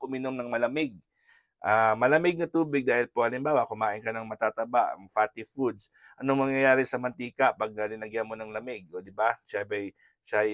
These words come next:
ah, titigas. So, gusto niyo bang titigas yung mga mantika dyan sa loob ng tiyan mo, sa lalamunan mo, at syempre sa mga arteries and veins mo, aabot din po yan. So, kaya, pag kumakain tayo,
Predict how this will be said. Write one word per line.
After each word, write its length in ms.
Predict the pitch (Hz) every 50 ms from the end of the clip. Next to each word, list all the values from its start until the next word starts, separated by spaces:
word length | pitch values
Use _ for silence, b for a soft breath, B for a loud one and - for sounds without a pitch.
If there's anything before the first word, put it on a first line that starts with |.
| 104
ah, 340 | 98 101 101 101 101 101 101 98
titigas. 680 | - 113 - - 110 107 123 120 113 107 - - - - _ _ _ _ _ -
So, 60 | 107
gusto 180 | 120 113 - 131
niyo 160 | 131 139 139
bang 560 | 131 139 139 135 135 135 131 127 127 123 117 113 - _ _ _
titigas 480 | _ 123 117 - 123 120 127 123 120 - -
yung 160 | 120 120 120
mga 160 | 120 117 120 117
mantika 500 | 117 117 110 - 120 117 110 - 127 120 101
dyan 240 | 107 113 117 113 113
sa 140 | - 113 107
loob 160 | 95 101 110
ng 160 | 113 113 107
tiyan 240 | - 110 113 110 113
mo, 240 | 123 147 156 147 139 b b b b b
sa 80 | -
lalamunan 640 | 110 110 107 110 113 113 117 117 117 120 120 123 120 120 127
mo, 240 | 139 156 151 135
at 160 | 107 95 107 -
syempre 400 | - 123 120 120 - 139 139 123
sa 160 | - - 117
mga 400 | 117 113 110 110 113 104 80 - - 76 -
arteries 560 | - 104 117 117 - 127 120 123 120 - -
and 160 | 120 113 104
veins 320 | 110 117 117 110 - - -
mo, 160 | 139 135 120
aabot 480 | 110 107 95 98 107 107 110 110 - -
din 160 | 110 110 107 -
po 160 | _ 104 113 117
yan. 320 | 127 135 127 120 110 - b b b b b b b _
So, 160 | _ - 147
kaya, 320 | 160 170 170 156 156 143 -
pag 160 | - 131 123
kumakain 560 | - 135 139 139 135 - 139 143 147 147 147 147 -
tayo, 480 | 147 135 135 123 117 117 117 117 -